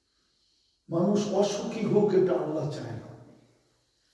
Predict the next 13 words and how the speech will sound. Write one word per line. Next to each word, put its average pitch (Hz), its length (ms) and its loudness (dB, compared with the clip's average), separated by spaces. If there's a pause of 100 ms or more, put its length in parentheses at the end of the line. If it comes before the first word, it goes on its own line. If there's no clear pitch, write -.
(420)
এত 208 200 -8
সুন্দর 214 520 -4
করে 190 160 2
দুনিয়াটাকে 160 680 -2
সাজাইলেন, 113 760 -8 (880)
এত - 180 -6
রত্ন 190 560 0
দিয়া 185 200 6
সাজাইলেন, - 880 0 (200)
এত 165 160 -8
ফুল 180 500 -4
দিয়া 151 200 2
সাজাইলেন, 117 680 2